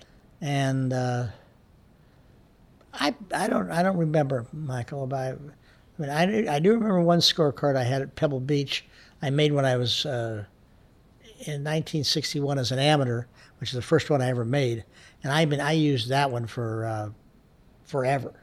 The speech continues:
And, uh, I did one at Augusta. I don't know what I did with that one. I mean, uh, I, I, I had a little sort of, uh, uh, file folder that I had here at home.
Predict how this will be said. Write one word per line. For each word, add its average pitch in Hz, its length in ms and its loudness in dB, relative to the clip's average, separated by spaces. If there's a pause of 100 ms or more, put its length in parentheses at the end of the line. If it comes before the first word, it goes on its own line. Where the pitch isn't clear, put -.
(960)
And, 120 480 -2
uh, 113 180 -6 (640)
I - 80 -16
did 220 160 -6
one 214 160 -2
at 165 60 -2
Augusta. 160 380 -2
I 190 140 -6
don't 262 160 0
know 151 80 0
what 139 200 -2
I 131 80 0
did 127 140 -4
with 120 160 -8
that 107 200 -8
one. 107 100 -12
I 147 120 -8
mean, 160 160 -10
uh, 143 400 -16 (300)
I, 160 80 2
I, 170 140 2
I 151 120 2
had 160 260 6
a 160 60 8
little 175 300 8
sort 156 240 4
of, 135 140 0
uh, 123 140 2 (1000)
uh, 127 160 -10 (460)
file 165 400 6
folder 170 400 4
that 156 120 2
I 151 80 2
had 147 180 2
here 156 160 2
at 135 80 0
home. 151 280 0